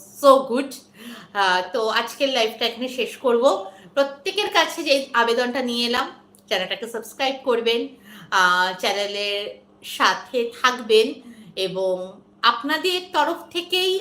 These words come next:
আপনারা একজনকে বললেই আমার আরেকজন সাবস্ক্রাইবার বৃদ্ধি পাবে এবং আপনাদের মূল্যবান সময় থেকে কিছুটা সময় আমার গল্প, কথা, কবিতা চ্যানেলকে দিন। তাহলেই, বললাম যে বিন্দু বিন্দু জলকণা থেকে সিন্ধু তৈরি হবে,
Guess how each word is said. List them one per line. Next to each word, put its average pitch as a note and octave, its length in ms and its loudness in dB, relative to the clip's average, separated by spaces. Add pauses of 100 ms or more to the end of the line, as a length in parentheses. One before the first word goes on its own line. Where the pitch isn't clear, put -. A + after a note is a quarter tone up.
আপনারা F4 720 0 (160)
একজনকে C4+ 540 -6
বললেই D4+ 540 -4 (260)
আমার A3 260 2
আরেকজন F#3+ 360 -4
সাবস্ক্রাইবার F3+ 720 -6
বৃদ্ধি E3+ 340 -8
পাবে E3 300 -4
এবং F#3+ 180 -8
আপনাদের C4 520 -2 (320)
মূল্যবান A4+ 600 4 (120)
সময় F#3 300 -4
থেকে C4+ 360 -8 (260)
কিছুটা F#4 320 -2
সময় A#3+ 460 0 (160)
আমার A#3+ 300 0
গল্প, F#3 400 -2
কথা, G3 280 -4
কবিতা E3+ 300 -10
চ্যানেলকে E3+ 420 -10
দিন। F3+ 340 -8 (400)
তাহলেই, A3 540 2
বললাম A#3 260 -2
যে A#3+ 100 -8
বিন্দু G#3+ 260 -8
বিন্দু G#3+ 220 -8
জলকণা F#3 400 -6
থেকে G3+ 200 -16
সিন্ধু F3+ 380 -12
তৈরি F#3 300 -10
হবে, F#3+ 280 -8